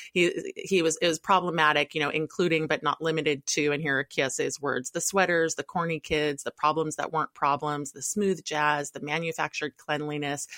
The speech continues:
the non-existent poverty residue." A-, and he really takes it to task. And he says,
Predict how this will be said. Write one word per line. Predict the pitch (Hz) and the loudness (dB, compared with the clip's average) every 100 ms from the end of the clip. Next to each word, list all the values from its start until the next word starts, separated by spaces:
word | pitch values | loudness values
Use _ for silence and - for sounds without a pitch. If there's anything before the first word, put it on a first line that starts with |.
| - - | -16 -10
the | - | -4
non-existent | 156 160 170 165 170 151 139 143 - 151 135 - | -2 2 2 2 0 -4 -4 -4 -2 -4 -4 -10
poverty | - 135 135 139 135 131 131 - | 0 0 0 -2 -2 -2 -4 -4
residue." | 143 123 123 123 - - - - - - - - | -2 0 -2 -4 -6 -6 -8 -10 -18 -18 -20 -2
A-, | 175 - | 0 2
and | |
he | 202 220 | 0 2
really | 233 226 | 2 2
takes | 214 214 202 | 2 -2 -4
it | - | -8
to | - | -10
task. | - - 196 151 151 - | -8 0 4 6 4 0
And | 160 | -2
he | 160 | 0
says, | 175 156 | 0 0